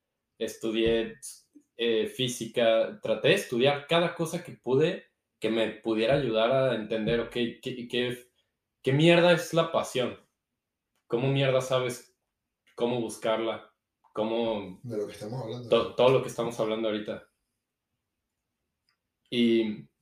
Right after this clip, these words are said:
Speaker 1: una cosa que yo encontré que sigo tratando de entenderlo, así que los seguidores de Norman saben que le encanta Disney, obviamente. Siempre hay canciones, siempre hay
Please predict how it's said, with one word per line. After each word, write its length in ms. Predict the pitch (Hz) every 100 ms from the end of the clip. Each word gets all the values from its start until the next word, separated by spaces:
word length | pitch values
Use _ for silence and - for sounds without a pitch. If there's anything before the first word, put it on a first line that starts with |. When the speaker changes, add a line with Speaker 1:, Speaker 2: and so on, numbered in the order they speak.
| -
Speaker 1:
una 320 | 127 165 170
cosa 340 | 160 160 190
que 120 | 165
yo 100 | 117
encontré 600 | 120 123 151 147 147 165
que 440 | - 123 107 92 - _ _ _ _ _ _ _ _ _ _
sigo 560 | - - 139 147 180 185
tratando 480 | 139 120 120 127 156
de 80 | -
entenderlo, 840 | - 110 104 104 120 156 226 - - - - - - - - - - _ _ _ _ _ _ _
así 280 | 117 113 135
que 140 | 139 - 127 - - -
los 280 | 120 117 120
seguidores 440 | 120 120 151 170
de 120 | 135
Norman 420 | 120 127 135 151
saben 240 | 127 127 127
que 80 | 113
le 100 | 98
encanta 420 | 110 104 107 104
Disney, 460 | 107 98 95 90
obviamente. 680 | 90 95 98 98 95 - 87 - _ _ _
Siempre 380 | - 107 107 110
hay 100 | 101
canciones, 800 | 90 87 113 113 117 123 120
siempre 320 | - 104 95 101
hay 200 | 92